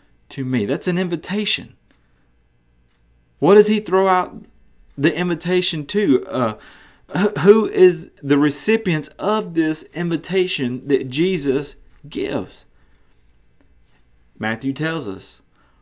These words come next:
"All of you who are weary and heavy laden."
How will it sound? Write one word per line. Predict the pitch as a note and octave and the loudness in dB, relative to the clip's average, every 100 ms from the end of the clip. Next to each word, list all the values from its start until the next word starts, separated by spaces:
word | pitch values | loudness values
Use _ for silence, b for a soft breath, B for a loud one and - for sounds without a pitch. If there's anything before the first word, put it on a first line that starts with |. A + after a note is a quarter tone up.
| _ - | _ -2
"All | A#2 C#3 D#3 E3+ G2+ | 4 6 6 2 0
of | C#3+ C3+ | -2 -2
you | C3 C3 C3 C3+ C#3 | -2 0 2 2 -2
who | C#3 B2 | -2 0
are | A#2 A2+ | 0 -2
weary | G#2 B2+ D#3+ D#3+ G2 F#2+ G#2+ A#2 _ _ _ _ _ - | -2 -2 -2 -2 -2 -4 -6 -14 _ _ _ _ _ -12
and | B2 B2 | -8 -6
heavy | B2+ C3 C3+ | -4 -2 -2
laden." | C3+ D#3+ E3+ A#2 A#2 | -2 -4 -6 -8 -14